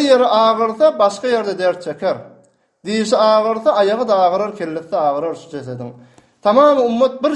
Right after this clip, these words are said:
jesetdir. Sen oňa aýyp etseň, özüňe aýyp etdiň şo. Sen gelip musulman doganyňy aýyp etseň, özüňe aýyp etdiň. Sen näme diýip sen özüň muslih bolmandyryň? Näme diýip şo musulman doganyňy öwretmändirin? Ýol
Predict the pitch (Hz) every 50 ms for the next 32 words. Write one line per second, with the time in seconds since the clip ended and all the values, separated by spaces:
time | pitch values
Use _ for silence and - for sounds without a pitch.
0 | 233 233 220 - 214 196 196 - - 196 180 151 143 143 - - _ _ _ _
1 | _ - 269 285 285 262 - - 226 240 240 240 233 - 220 233 240 233 220 233
2 | 226 233 - - 285 294 302 285 - 226 214 214 214 214 226 262 254 220 202 180
3 | 165 160 156 - - 143 135 127 123 127 127 117 117 - _ _ _ _ _ _
4 | _ _ _ _ _ _ _ _ _ _ _ - 226 240 226 208 233 240 233 226
5 | - 214 220 247 226 226 226 233 226 226 220 226 226 220 233 226 226 226 220 214
6 | 220 226 220 226 220 220 - 302 302 247 226 220 220 214 220 226 262 233 240 226
7 | 214 202 190 190 190 185 180 170 160 143 123 123 - - _ _ _ _ _ _
8 | _ _ 226 240 262 262 254 - - - - _ - 175 190 220 254 262 269 254
9 | 233 220 208 - - - 202 190 185 180 175 170 170 185 196 185 175 170 - -
10 | 185 - - 214 233 254 240 208 180 156 143 131 120 117 113 120 127 - - _
11 | _ _ _ _ _ _ _ _ - 151 175 202 233 247 233 254 - - 233 220
12 | 208 202 202 - 202 196 196 196 190 185 185 185 185 185 180 180 202 208 185 175
13 | 214 254 - - 202 175 165 160 151 143 135 131 123 117 117 - _ _ _ _
14 | _ _ - 160 175 180 196